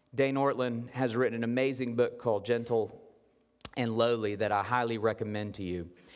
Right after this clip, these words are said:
And the premise of the book is built off of this fascinating observation that there is only one time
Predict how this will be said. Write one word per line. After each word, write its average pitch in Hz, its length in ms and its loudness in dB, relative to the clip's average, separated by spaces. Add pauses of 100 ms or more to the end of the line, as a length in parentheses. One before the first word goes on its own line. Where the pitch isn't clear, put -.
(100)
And 151 120 2
the 160 40 2
premise 226 340 4
of 185 40 -2
the 151 60 0
book 127 320 2
is 113 120 -2
built 147 440 2
off 127 300 2
of 123 80 -4
this 117 180 -2
fascinating 147 720 0
observation 113 680 0
that 104 120 -4
there 135 140 2
is 117 140 -4
only 156 240 -2
one 180 320 -2
time 131 560 -2